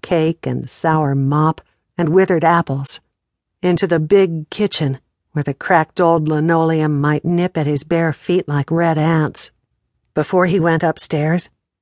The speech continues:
he would pause in his father's study, testing the floorboards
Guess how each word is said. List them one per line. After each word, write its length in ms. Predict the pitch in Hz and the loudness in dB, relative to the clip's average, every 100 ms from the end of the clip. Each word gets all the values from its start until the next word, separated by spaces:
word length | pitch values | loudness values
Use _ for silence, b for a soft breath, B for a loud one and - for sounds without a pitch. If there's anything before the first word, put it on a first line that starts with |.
| _ | _
he 140 | - | -2
would 280 | 180 165 156 | 0 0 -2
pause 440 | - 202 185 180 | 0 2 4 2
in 200 | - 175 | -2 -2
his 180 | 135 160 | -2 -2
father's 440 | - 175 170 143 - | -2 0 0 -2 -4
study, 600 | - - 175 147 131 _ _ _ _ _ - | -6 -2 0 0 -6 _ _ _ _ _ -8
testing 400 | - 214 - 196 | -2 -2 0 2
the 80 | 170 | 2
floorboards 680 | - 196 196 175 160 156 | 2 2 2 2 0 -2